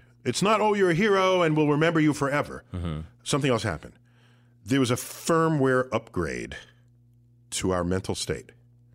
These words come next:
Speaker 2: Okay.
Speaker 1: Between nineteen sixty-eight and nineteen, add a year, seventy-three,
Speaker 2: Okay.
Speaker 1: while we were going to the moon and then some,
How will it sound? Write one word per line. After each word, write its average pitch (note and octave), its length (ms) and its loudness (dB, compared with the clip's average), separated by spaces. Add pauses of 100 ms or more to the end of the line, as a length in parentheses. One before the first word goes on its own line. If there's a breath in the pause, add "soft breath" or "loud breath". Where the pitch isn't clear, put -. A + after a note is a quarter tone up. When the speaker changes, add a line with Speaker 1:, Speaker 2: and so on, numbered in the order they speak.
(280)
Speaker 2:
Okay. G#2+ 320 -4 (600 soft breath)
Speaker 1:
Between A2+ 280 0
nineteen C3+ 260 0
sixty-eight B2 520 0
and G2+ 60 -4
nineteen, A#2 800 -2
add G#2+ 180 0
a G#2 60 0
year, F#2+ 180 0
seventy-three, A2 760 -2 (180)
Speaker 2:
Okay. F#2 160 -8 (160)
Speaker 1:
while A2+ 340 2
we D#3 120 2
were D#3 120 2
going C#3 220 0
to C#3 100 -2
the B2 100 0
moon G2 520 0
and G2 120 2
then G#2 160 2
some, B1 300 -6